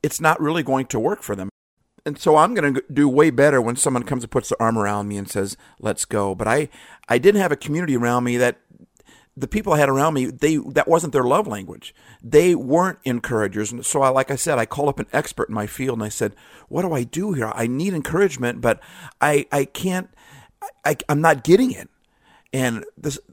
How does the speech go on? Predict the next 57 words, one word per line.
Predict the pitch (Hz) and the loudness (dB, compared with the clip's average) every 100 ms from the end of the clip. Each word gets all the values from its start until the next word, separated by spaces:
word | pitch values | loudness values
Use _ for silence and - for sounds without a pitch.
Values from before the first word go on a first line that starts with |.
| _ 156 | _ -6
this | 147 - | -6 -2
person | 165 147 123 120 | -2 -2 -4 -4
gave | 143 127 | -6 -4
me | 123 | -4
a | 113 | -4
great | 110 123 123 | -2 -2 -2
piece | - 107 - | -2 -6 -6
of | |
advice. | 85 78 55 - - - _ | -10 -10 -14 -16 -20 -20 _
She | - 135 | -14 -6
said, | 147 123 | -4 -2
"If | - 135 | -2 -2
you | 151 | 0
want | 131 131 190 190 | -2 0 -2 0
people | 156 135 | -4 -2
to | 135 | -4
encourage | 123 139 123 117 | -2 -2 -2 -2
you, | 135 | -4
then | 117 | -2
you | 123 | -2
need | 170 131 | -4 -6
to | 135 | -6
encourage | 110 - 117 107 98 | -6 -6 -4 -4 -6
them. | 120 110 98 90 - | -6 -6 -4 -8 -8
You | 120 | -4
need | 131 160 | -4 -6
to | - 120 | -8 -8
build | 107 123 127 131 | -2 6 6 6
a | - | 0
community | - 165 120 160 110 95 - - - - - | -6 -4 -2 -2 -2 -4 -8 -20 -20 -14 -6
of | 107 | -6
encouragement. | 107 117 101 95 107 117 | -4 -2 0 -2 -6 -2
You | 120 | -2
need | 170 | -2
to | 135 | -4
start | - - 143 139 - 151 139 120 | -2 2 4 2 -2 -20 -20 -4
doing | 151 170 151 127 120 117 - | 2 4 4 2 -2 -4 -8
what | 107 123 131 | 2 2 2
you | 143 151 | 0 2
want | 123 - | 0 -2
them | 117 123 120 | -2 -2 -2
to | - | -8
do | 104 123 120 | -6 -4 -4
for | - | -4
you, | 113 143 123 101 160 - - | -2 -2 -2 -6 -16 -6 0
but | 135 | 0
not, | 160 208 214 | 2 0 0
you | 160 | -2
don't | 185 170 127 | -2 -2 0
do | 196 | 2
it | 147 | 4
so | 147 | 4
they'll | 135 | 4
do | 117 131 | 4 2
it | - | 2
in | |
return. | 113 - 151 147 151 151 | 0 -2 -2 0 -2 -6